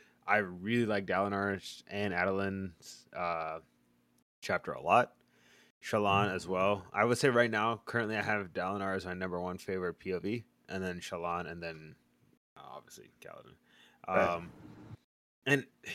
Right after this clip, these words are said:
Speaker 1: it's weird. I don't really like Zeth's point of view either. Uh, he,
Speaker 2: <coughs>
Speaker 1: and I know we've only had, I think, two or three,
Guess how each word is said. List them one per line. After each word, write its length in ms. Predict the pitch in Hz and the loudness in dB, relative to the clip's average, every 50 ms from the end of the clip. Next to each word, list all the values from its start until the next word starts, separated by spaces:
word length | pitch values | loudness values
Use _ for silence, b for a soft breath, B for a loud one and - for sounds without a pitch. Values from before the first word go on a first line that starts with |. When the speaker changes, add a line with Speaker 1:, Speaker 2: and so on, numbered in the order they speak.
| B B B B B B B B | B B B B B B B B
Speaker 1:
it's 160 | - 113 - | -12 -10 -8
weird. 400 | 113 107 156 190 190 160 131 104 - | -2 2 6 8 8 8 8 6 2
I 80 | - 92 | -2 0
don't 200 | 107 143 170 120 | 2 2 2 2
really 140 | 107 131 123 | 2 0 0
like 260 | 113 113 110 104 - | 0 -2 -4 -4 -6
Zeth's 460 | 85 82 101 101 104 - - - - | -4 -2 -2 -2 -2 -2 -6 -12 -12
point 260 | _ - - 95 98 | _ -10 -8 -6 -4
of 100 | 90 82 | -6 -6
view 220 | 73 80 82 73 - - | -8 -12 -14 -14 -12 -12
either. 380 | - 57 55 - - 50 50 - - - - _ - | -12 -12 -12 -12 -14 -14 -14 -16 -20 -20 -20 _ -10
Uh, 340 | - 78 80 80 80 80 82 | -6 -4 -4 -4 -4 -4 -6
he, 220 | - 92 90 90 - | -6 0 8 12 12
Speaker 2:
<coughs> 1000 | - - - 147 151 123 113 104 101 107 _ _ _ _ _ _ _ _ _ - | 12 12 12 6 0 -4 -10 -14 -16 -20 _ _ _ _ _ _ _ _ _ 2
Speaker 1:
and 140 | 117 120 123 | 6 6 8
I 180 | 120 120 123 | 8 8 6
know 160 | 127 143 160 165 | 6 4 6 6
we've 200 | 139 117 101 104 | 6 6 6 4
only 200 | 120 123 104 87 | 0 0 -2 -2
had, 280 | - - 90 113 107 | -2 2 2 2 2
I 60 | 85 | 0
think, 360 | 78 - - 135 127 - - _ _ - | -4 -6 -8 -8 -8 -10 -16 _ _ -16
two 180 | - - 131 | -10 -6 -4
or 100 | 123 98 82 | -4 -4 -4
three, 640 | - - - - 107 107 95 87 87 85 82 - | -6 -12 -10 -6 -4 -2 -2 -2 -4 -8 -10 -12